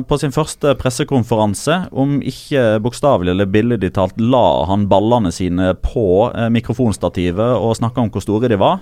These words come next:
Men, eh, de ballene ble kutta ganske raskt, og han gikk ned uten et flagg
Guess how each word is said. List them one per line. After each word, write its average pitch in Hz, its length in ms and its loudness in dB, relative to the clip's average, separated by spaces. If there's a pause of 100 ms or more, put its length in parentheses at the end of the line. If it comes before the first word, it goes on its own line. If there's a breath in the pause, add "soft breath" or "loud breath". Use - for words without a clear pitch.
Men, 127 380 -2
eh, 120 1400 -6
de 139 320 -4
ballene 123 480 0
ble 117 220 2
kutta 120 440 0
ganske 95 600 0
raskt, - 560 -6
og 117 300 0
han 104 200 -2
gikk - 400 -8
ned 160 300 -2 (640 loud breath)
uten 139 300 2
et 113 140 0
flagg 127 440 -2